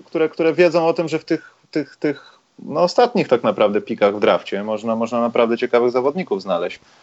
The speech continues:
Aczkolwiek nie wiem, jak Balcerowski będzie się prezentował w tle tej stawki już takich ogonów. No, myślę, że to też będzie jak trochę z Mateuszem Ponitką. Zgłosił się,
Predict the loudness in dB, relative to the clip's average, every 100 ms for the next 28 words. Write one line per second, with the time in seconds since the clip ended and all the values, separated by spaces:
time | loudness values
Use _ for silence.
0 | -18 -6 -2 2 4 4 4 4 4 4
1 | 4 4 4 4 0 -6 -4 -6 -4 -4
2 | -4 -2 2 4 2 0 -6 -10 _ 0
3 | 2 2 0 2 2 0 -4 -4 -6 -2
4 | 0 4 4 2 -2 -8 -14 -12 -14 -8
5 | -6 -4 -4 -6 -2 0 0 -2 -2 -4
6 | -4 -8 -6 -4 0 2 2 0 -6 -6
7 | -8 -12 -12 -4 -2 -2 -2 -4 -2 -4